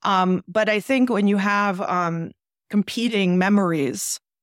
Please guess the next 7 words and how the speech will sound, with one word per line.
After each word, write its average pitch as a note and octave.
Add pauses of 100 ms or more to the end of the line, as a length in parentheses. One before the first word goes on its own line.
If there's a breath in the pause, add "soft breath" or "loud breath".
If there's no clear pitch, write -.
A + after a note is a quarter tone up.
of F#3
the F#3
same G#3+
histories, - (680)
it G#3+
makes G#3
that G3